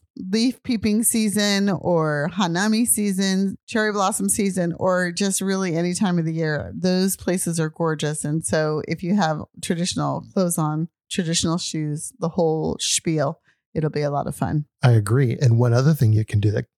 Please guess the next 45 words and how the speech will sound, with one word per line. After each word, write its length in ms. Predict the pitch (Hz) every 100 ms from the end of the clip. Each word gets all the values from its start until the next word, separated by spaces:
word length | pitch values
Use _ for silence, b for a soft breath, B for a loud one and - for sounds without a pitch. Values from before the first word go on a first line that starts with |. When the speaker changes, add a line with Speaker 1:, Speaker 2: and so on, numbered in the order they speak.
| _
Speaker 2:
goes 400 | 120 107 104 - -
right 200 | 117 107
along 260 | 95 147
with 120 | 135 -
that, 180 | 120 - - _ _ _ _
at 220 | 117 117 - _
most 560 | 131 113 120 131 156 -
of 200 | 110 101
the 120 | 104
castles, 760 | - - 127 127 139 139 135 - _ _ _ -
you 120 | 113
could 180 | - 104
rent 480 | 104 107 117 - - _ -
Speaker 1:
A 80 | 175
samurai. 520 | - 156 139 127 170
Speaker 2:
a 80 | 139
samurai 680 | - 123 123 120 123 - 143
Speaker 1:
Mm-hmm. 380 | 180 180 160 165
Speaker 2:
outfit 320 | 113 - 127 120
as 140 | -
well. 280 | 123 - - _ 131
And 100 | 120
some 200 | 202 208
of 80 |
them, 320 | 160 139 135 160 160
I 80 |
mean, 140 | 113 104
are 80 | 120
kind 200 | - 113
of 60 |
cheesy 480 | 113 127 110 104 107
and 120 | 113
they're 100 | 127
not, 300 | 127 - -
they 80 | 120
don't 200 | 110 -
really 200 | 107 107
look 240 | 101 101 - -
that 280 | 104 107 - -
authentic. 500 | 107 - 110 - - - _ _ _
But 300 | 113 127 139
some 300 | - 156 208
of 100 | 120
them 260 | 104 104 113
are, 480 | 123 107 107 107